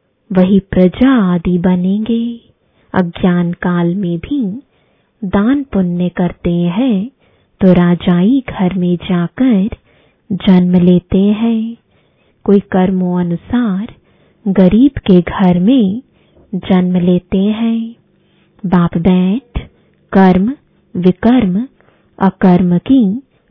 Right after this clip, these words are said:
गति समझाते हैं। सतयुग में कर्म अकर्म हो जाता है, क्योंकि माया ही नहीं है।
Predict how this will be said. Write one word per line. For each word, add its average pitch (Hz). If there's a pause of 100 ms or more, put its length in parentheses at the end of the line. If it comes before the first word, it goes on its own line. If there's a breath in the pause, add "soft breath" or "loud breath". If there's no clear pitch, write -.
गति 226 (140)
समझाते 185
हैं। 226 (520)
सतयुग 214
में 196
कर्म 185 (640)
अकर्म 247
हो 190
जाता 185
है, 233 (760)
क्योंकि 190
माया 185
ही 190
नहीं 185
है। 240